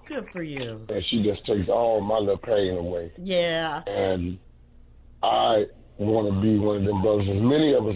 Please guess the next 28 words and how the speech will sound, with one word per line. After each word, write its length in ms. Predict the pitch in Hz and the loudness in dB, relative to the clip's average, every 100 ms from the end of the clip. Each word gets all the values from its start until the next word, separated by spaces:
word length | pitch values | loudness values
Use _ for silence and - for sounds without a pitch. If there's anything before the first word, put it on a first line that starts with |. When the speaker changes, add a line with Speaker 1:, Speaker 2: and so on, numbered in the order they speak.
| 110 | 2
Speaker 2:
out 200 | 110 95 | 2 -2
here 260 | 92 85 - - - - - | -6 -8 -12 -20 -20 -20 -8
that 400 | 98 107 101 95 - - - - - | -2 0 0 -2 -4 -20 -20 -20 -4
have 140 | 101 85 | -2 0
went 320 | 95 107 - | 2 2 0
through 240 | 110 101 90 | 0 2 2
that. 220 | 82 - - - - - - | -2 -6 -20 -20 -20 -20 -2
And 240 | 101 104 98 | 2 2 2
like 280 | 117 131 - | 2 2 0
the 80 | |
Marines, 720 | 123 113 110 117 117 117 113 110 - - - | 2 2 2 2 2 0 0 -2 -10 -16 -4
like 320 | 101 107 - | 0 0 0
law 280 | 104 110 110 | 0 2 2
enforcement, 600 | 104 - 107 104 110 98 | -2 -2 0 0 0 0
like 260 | 101 107 90 | 2 0 0
various 340 | 101 107 107 104 | 0 2 2 2
other 180 | 101 107 | 0 -2
institutions, 720 | 104 - 104 - 107 110 98 - - - - - - | -6 -8 -6 -2 2 2 0 -6 -16 -20 -20 -14 -2
you 100 | 117 | 2
have 220 | 139 131 | 2 0
to, 220 | 117 101 92 - - - - - - - | 0 0 -2 -12 -20 -14 -12 -8 -8 -2
you 80 | |
have 120 | 139 135 | -2 0
to 60 | 107 | 2
be 140 | 135 | 4
with 180 | 120 107 | 4 2
those 360 | 127 123 117 95 | 4 2 2 0
that 220 | 104 104 | -2 -2